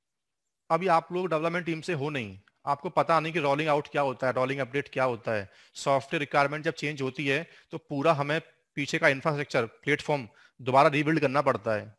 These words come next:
वो चैलेंज आपने देखे होते ना, तब आप बोल पाते कि आज तक सर ये प्रॉब्लम है मार्केट में,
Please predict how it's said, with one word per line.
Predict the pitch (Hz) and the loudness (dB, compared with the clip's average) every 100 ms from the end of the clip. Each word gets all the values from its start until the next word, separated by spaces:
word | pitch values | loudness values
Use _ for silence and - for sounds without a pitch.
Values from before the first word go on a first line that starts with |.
| - | -20
वो | 127 180 | -6 -6
चैलेंज | 180 180 | -2 2
आपने | 175 151 170 175 | 6 4 4 -10
देखे | 135 139 196 | 0 0 2
होते | 165 - 135 | -2 -2 -2
ना, | 156 139 _ _ _ _ - | -4 -8 _ _ _ _ -2
तब | 156 | 0
आप | 151 | 0
बोल | 147 | 2
पाते | 147 143 160 | 2 2 0
कि | |
आज | 170 139 143 - | 2 4 2 2
तक | |
सर | 160 165 | -6 -4
ये | 160 | -4
प्रॉब्लम | 165 139 147 | -2 -2 -2
है | 123 | -2
मार्केट | 143 123 - 131 | 0 0 0 -8
में, | 131 | -8